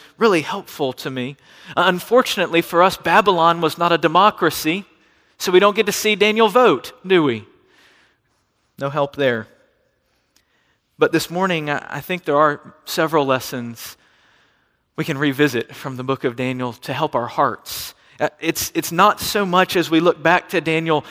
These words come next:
uh, lessons for inside the b-, voting booth, but much more so for inside our hearts. Not so much how to vote, but how to hope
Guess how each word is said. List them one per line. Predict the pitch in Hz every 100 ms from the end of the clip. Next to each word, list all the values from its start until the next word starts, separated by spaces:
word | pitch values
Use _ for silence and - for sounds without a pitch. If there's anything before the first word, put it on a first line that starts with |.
| - -
uh, | 160 156
lessons | 156 165 180 - 180 -
for | 170
inside | 151 180 - 185 165 165 147
the | 139
b-, | 143 -
voting | 165 170 175 147
booth, | 135 131 117 - - _ _ _
but | 151 143 -
much | 165 185 -
more | 165 170
so | - 180 165
for | 151 165 156
inside | 160 160 170 160 151
our | 139 131
hearts. | - 170 131 - - - - - _ _ _ _ _ _ _ _ _ -
Not | 185 185
so | 196
much | 185 -
how | 165
to | 202
vote, | 175 143 165 175
but | 160 151
how | - 170
to | 160
hope | - - 175 120 _